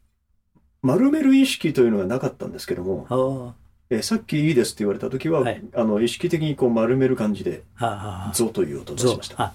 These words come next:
Speaker 1: はい。
Speaker 2: おはそうですね。
Speaker 1: ああ。
Speaker 2: ぞですね。
Speaker 1: はい。
Speaker 2: はい。えー、ま、こうすると奥が鳴ると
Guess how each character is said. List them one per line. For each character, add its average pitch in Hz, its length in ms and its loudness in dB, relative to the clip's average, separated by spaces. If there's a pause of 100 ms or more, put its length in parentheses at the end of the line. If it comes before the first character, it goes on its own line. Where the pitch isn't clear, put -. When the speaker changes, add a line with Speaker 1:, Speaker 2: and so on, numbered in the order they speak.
Speaker 1:
は - 80 -10
い。 - 60 -14 (340)
Speaker 2:
お 247 160 8
は 233 140 8
そ 139 180 -2
う 120 40 -2
で 104 80 -10
す - 100 -12
ね。 113 200 -10 (240)
Speaker 1:
あ 117 60 -2
あ。 110 40 -2
Speaker 2:
ぞ 127 180 6
で 107 100 -4
す - 140 -10
ね。 120 260 -8
Speaker 1:
は - 140 -6
い。 - 40 -12
Speaker 2:
は 110 140 -2
い。 90 100 -10 (520)
え 113 520 0
ー、 - 80 -20 (180)
ま、 143 440 2 (400)
こ 202 200 6
う 196 60 4
す 190 120 2
る 185 80 0
と 170 140 6
奥 160 340 0
が 110 100 0
鳴 87 140 -2
る 80 80 -12
と - 160 -12